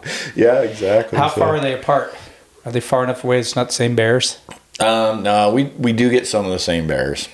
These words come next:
Speaker 2: Yeah.
Speaker 1: But we,
Speaker 2: I
Speaker 1: we've been doing this for years and it works fine.
Speaker 2: I've actually, uh, gosh, as the, I mean, like, straight across, it has to be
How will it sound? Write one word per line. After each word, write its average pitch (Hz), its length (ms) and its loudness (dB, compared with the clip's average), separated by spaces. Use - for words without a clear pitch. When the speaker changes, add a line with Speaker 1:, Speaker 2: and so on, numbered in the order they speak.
Speaker 2:
Yeah. - 300 -4
Speaker 1:
But 73 300 0
we, 92 200 0
Speaker 2:
I 117 80 2
Speaker 1:
we've 113 140 0
been 107 140 -2
doing 92 200 -2
this 87 160 -6
for 82 120 -6
years 78 460 0
and 76 180 -2
it 71 100 -4
works 73 260 -4
fine. 85 360 -6
Speaker 2:
I've 151 180 0
actually, 117 580 -4
uh, - 140 -10
gosh, - 400 -6
as 147 360 0
the, 131 200 -8
I 143 100 2
mean, 135 120 -4
like, 123 180 -4
straight 143 440 0
across, 123 600 0
it 127 100 -4
has 165 460 0
to 127 120 -2
be 117 480 -2